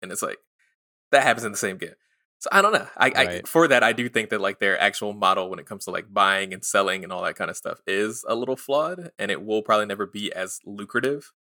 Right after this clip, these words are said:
Speaker 1: as those spaces. I don't know. I
Speaker 2: Yeah.
Speaker 1: don't know that I'd love a Halo if I, like, logged on the Halo and I play as, like, a stormtrooper. You know what I mean?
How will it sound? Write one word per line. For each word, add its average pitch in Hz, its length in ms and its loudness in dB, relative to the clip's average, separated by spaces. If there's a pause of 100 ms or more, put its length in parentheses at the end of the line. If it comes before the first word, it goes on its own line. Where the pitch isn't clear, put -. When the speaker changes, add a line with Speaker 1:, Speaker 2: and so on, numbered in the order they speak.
(200)
Speaker 1:
as 107 140 -8
those 113 180 -2
spaces. 127 540 -8 (960)
I 123 80 6
don't 131 80 2
know. 117 240 2
I 110 80 0
Speaker 2:
Yeah. 123 80 4 (100)
Speaker 1:
don't 90 100 -4
know 123 120 4
that 120 100 6
I'd 117 140 4
love 131 180 2
a - 60 2
Halo 101 340 -2
if 101 120 -4
I, 101 80 4
like, 95 260 -6
logged 101 260 0
on 104 60 -10
the 98 80 -4
Halo 110 240 -2
and 98 80 0
I - 20 -2
play 104 140 -4
as, 95 80 -4
like, 92 80 -10
a - 20 -16
stormtrooper. - 720 -12 (140)
You 98 80 -8
know 98 60 -4
what 98 100 0
I 95 60 -2
mean? 98 240 -8